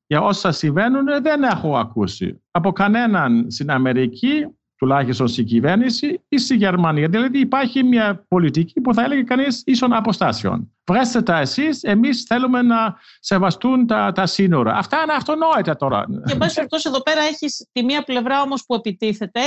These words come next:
Speaker 2: και λέει ότι θα έρθουμε βράδυ, και απ' την άλλη, δε, ακούς την Γερμανία και την Αμερική, τους συμμάχους, ε, της, ε, τους συμμάχους της Ελλάδας, να λένε, «Λύστε τα προβλήματά σας με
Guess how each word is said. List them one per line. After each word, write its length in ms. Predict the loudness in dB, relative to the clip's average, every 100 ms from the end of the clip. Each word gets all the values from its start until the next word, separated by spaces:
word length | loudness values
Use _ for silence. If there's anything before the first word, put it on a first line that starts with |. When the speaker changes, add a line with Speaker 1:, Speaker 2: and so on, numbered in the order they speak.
| -4
Speaker 2:
και 140 | -4
λέει 180 | -2 -2
ότι 120 | -2
θα 100 | -2
έρθουμε 300 | -4 -2 -2
βράδυ, 640 | -2 0 0 -2 -2 -4 -6 _
και 140 | -6 -2 -2
απ' 60 |
την 180 | -2 -2
άλλη, 200 | 0 0 0
δε, 80 | 0 -2
ακούς 400 | -4 -4 -4 -4
την 180 | -4 -2
Γερμανία 580 | 0 0 0 -2 -2 -4
και 140 | -4
την 140 | -4 -2
Αμερική, 440 | 0 -2 -4 -6
τους 140 | -6 -4
συμμάχους, 760 | -2 0 0 -2 -2 -4 -2
ε, 140 | -4 -2
της, 220 | -4 -2
ε, 460 | 0 2 0 0 -2
τους 80 | -2
συμμάχους 360 | 0 0 -2 -2
της 100 | 0
Ελλάδας, 520 | 2 0 0 -4 -8 _
να 200 | 0 0
λένε, 360 | 0 0 -2 -2 -2 -2 -4 -4 -2 -2
«Λύστε 200 | -4 -6
τα 140 | -6
προβλήματά 680 | -4 -2 -2 -2 -2 -2 -2
σας 260 | -2 -2
με 160 | -2